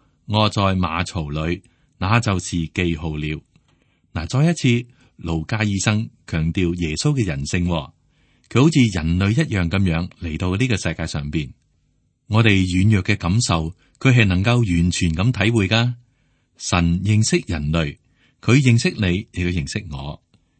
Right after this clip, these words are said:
佢了解我哋，因為佢曾經以人類嘅形象嚟到呢個世界上邊。噉亦都係表示我哋可以明白神嘅一啲事情，因為呢，佢同我哋一樣係有人性嘅。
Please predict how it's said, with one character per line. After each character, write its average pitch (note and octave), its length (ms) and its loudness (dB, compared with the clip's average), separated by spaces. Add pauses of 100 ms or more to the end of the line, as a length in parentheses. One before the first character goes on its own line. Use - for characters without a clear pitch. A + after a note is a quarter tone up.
(120)
佢 F2 120 -2
了 F#2 260 2
解 F#2+ 240 -2
我 F#2+ 120 -2
哋， D#2+ 360 -4 (420)
因 A2 140 2
為 F#2+ 240 2
佢 G2 280 -2
曾 E2+ 260 -2
經 D3 200 2
以 G2 260 0
人 D#2+ 220 -4
類 F2+ 100 -2
嘅 G2+ 100 0
形 D#2 220 -2
象 E2 280 -4 (220)
嚟 D#2 200 -6
到 F2+ 220 -2
呢 G2+ 140 -2
個 F#2 80 -4
世 E2+ 160 -6
界 D2+ 160 -10
上 C#2+ 260 -12
邊。 C#2+ 220 -8 (680)
噉 E3+ 180 6
亦 E3+ 40 6
都 F3+ 160 2
係 C#3+ 160 4
表 A#2 180 6
示 G2+ 360 0 (340)
我 G2 120 2
哋 F#2+ 100 0
可 G#2 200 2
以 A2 100 4
明 D#2+ 240 0
白 E2+ 300 -6
神 D2+ 320 -4
嘅 F#2 120 -4
一 A2+ 60 0
啲 C3 200 -2
事 E2+ 200 -6
情， E2 440 -2 (400)
因 A2 140 0
為 F#2+ 100 2
呢， C3+ 140 0 (380)
佢 G#2+ 280 2
同 F2 180 -2
我 F#2 140 0
哋 F#2 80 0
一 F#2+ 160 0
樣 E2+ 340 -2
係 - 180 -8
有 D2 180 -6
人 C2+ 200 -10
性 D2+ 260 -6
嘅。 D2+ 160 -6